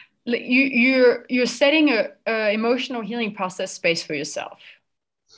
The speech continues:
and Kian is almost gonna get hooked about, "What, <laughs> what can I do for you? Let me give you possibilities." And then Kian is holding space for this space of possibility, and you're not.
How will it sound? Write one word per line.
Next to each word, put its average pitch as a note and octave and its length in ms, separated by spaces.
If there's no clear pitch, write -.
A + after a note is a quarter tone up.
and G#3+ 300
Kian C4+ 680
is F#3+ 140
almost B3+ 420
gonna G#3+ 160
get G3+ 220
hooked F#3 260
about, E3+ 280
"What, C4 300
<laughs> - 280
what C#4 320
can D4 140
I C4 100
do C#4 180
for C4 80
you? E3+ 160
Let C#4 260
me D4+ 160
give A#3+ 160
you C4+ 140
possibilities." A3 720
And A3 160
then D#4+ 160
Kian G4+ 340
is C#4 100
holding C4 360
space B3+ 480
for C#4+ 100
this F4 220
space C#4 320
of D4 100
possibility, D4+ 600
and A3+ 120
you're C#4+ 200
not. C#4+ 340